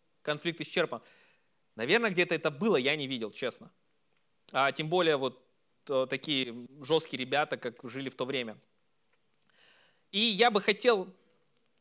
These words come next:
а, это радостная новость, что люди приняли, да, изменения, но вот хотел бы больше, а, зациклиться на том, что мешало им принять изменения, что при-, мешало им принять поступок Петра.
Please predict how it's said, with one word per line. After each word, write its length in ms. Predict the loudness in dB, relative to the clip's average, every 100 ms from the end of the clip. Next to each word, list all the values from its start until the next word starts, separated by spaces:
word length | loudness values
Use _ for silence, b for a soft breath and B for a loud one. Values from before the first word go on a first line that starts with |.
| -10 0
а, 360 | 4 4 4
это 200 | 4 6
радостная 420 | 6 6 2 0 4
новость, 320 | 6 4 2
что 180 | 0 0
люди 200 | -2 -4
приняли, 400 | -2 -2 -2 2
да, 420 | 4 4 4 0
изменения, 540 | -4 -4 -2 -2 -4
но 220 | -2 0 2
вот 180 | 0
хотел 280 | 0 0 0
бы 120 | 0
больше, 420 | -2 -2 -2 -2 -2
а, 460 | 0 0 0 -2
зациклиться 600 | -6 -10 -10 -10 -8 -8
на 200 | -6 -8
том, 440 | -4 -2 0 -2 -6
что 200 | -8 -6
мешало 380 | -6 -2 0 0
им 100 | -4
принять 340 | -6 -6 -8
изменения, 400 | -8 -10 -10 -10
что 160 | -8 -8
при-, 280 | -8 -12 -10
мешало 420 | -8 -2 0 0
им 100 | -4
принять 320 | -8 -8 -8
поступок 420 | -8 -10 -10 -12 -14
Петра. 340 | -10 -10